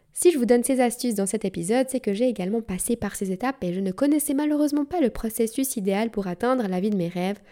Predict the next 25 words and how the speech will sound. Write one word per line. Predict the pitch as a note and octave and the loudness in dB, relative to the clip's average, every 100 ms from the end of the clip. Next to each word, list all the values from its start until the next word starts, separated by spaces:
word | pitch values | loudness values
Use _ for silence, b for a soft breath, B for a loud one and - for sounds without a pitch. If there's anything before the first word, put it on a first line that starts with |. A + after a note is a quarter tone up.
| b b _ | b b _
transformer | - C#4+ C#4+ A3 G3+ | 0 0 2 2 2
ma | F3+ | 2
vie | E3 B3 | 2 4
de | A3 | 4
A | F3+ E3+ | 2 0
à | |
Z | F3+ | 0
et | A3 F#3+ | 0 0
vivre | F3+ G#3 | -2 0
la | F#3+ | -2
vie | F#3+ | -2
que | G#3+ F3+ | -2 0
je | |
méritais. | F#3 F3+ E3+ - | 0 0 -4 -8
Ça | - G3+ | -8 -2
a | |
été | G#3 G#3 C4+ b b | 0 0 -2 b b
du | G#3 | -10
coup | - C#4+ | 0 0
beaucoup | A#3 F3+ A3 C#4 | 2 4 4 2
plus | - G3+ | 0 4
long, | A3+ C#4+ B B B | 4 2 B B B
beaucoup | G#3+ A#3 D4+ | -6 -2 -2
plus | A#3+ | -2
difficile. | F#3+ G#3+ F#3+ F#3 - | -2 -2 -4 -8 -12